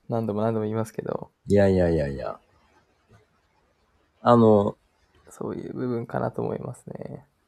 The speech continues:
Speaker 2: 率直な質問、もうほんとサッカー素人で申し訳ないんですけど、あの、
Speaker 1: はい。
Speaker 2: たけちゃんが、あの、なんていうかな、尊敬する、あの、プロの選手たちがいるじゃないですか。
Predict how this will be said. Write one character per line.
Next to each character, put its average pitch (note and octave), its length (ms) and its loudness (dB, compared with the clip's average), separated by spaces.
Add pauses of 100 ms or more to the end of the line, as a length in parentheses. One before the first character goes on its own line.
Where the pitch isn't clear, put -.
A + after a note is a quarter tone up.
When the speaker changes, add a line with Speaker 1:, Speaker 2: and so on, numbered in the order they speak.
Speaker 2:
率 - 260 -2 (160)
直 A#3 240 4
な G3 140 6
質 - 240 -4
問、 D#3 360 2 (160)
も C3+ 160 6
う - 20 4
ほ B2+ 80 4
ん - 20 -2
と - 80 -4
サ B2 140 2
ッ A#2 60 -4
カ B2+ 100 6
ー - 20 2
素 A2+ 240 6
人 E2 140 -6
で D#2+ 100 -2
申 E2+ 180 -2
し - 100 -6
訳 D#2 160 -4
な D2+ 100 -2
い C2+ 60 -6
ん B1+ 40 -8
で A#1+ 100 -12
す - 100 -12
け C#2 100 -10
ど、 - 300 -4 (880)
あ G3 140 0
の、 E3 300 2
Speaker 1:
は C3+ 220 2
い。 - 40 -8 (1160)
Speaker 2:
た G#3+ 100 4
け G3+ 160 4 (140)
ち - 80 2
ゃ F#2 60 6
ん D#2 140 0
が、 D#2 100 0
あ - 20 0
の、 D2+ 260 -2 (720)
な G#2 100 -2
ん D#2+ 40 -4
て - 60 -14
い - 20 -12
う - 20 -10
か D2 80 -4
な、 D2 180 -6
尊 D#3+ 200 2
敬 D#3 100 2
す D3 100 -2
る、 C#3 240 2 (420)
あ - 60 -6
の、 D#2 60 -4
プ - 140 -2
ロ G2 100 10
の E2 80 6
選 A2 200 4
手 - 80 -2
た - 100 -2
ち E2+ 120 -4
が D#2 60 0
い E2+ 60 0
る F#2 100 2
じ D#2 80 0
ゃ C2 40 -2
な B1+ 60 -6
い B1 40 -8
で C2 40 -10
す - 120 -14
か。 - 140 -14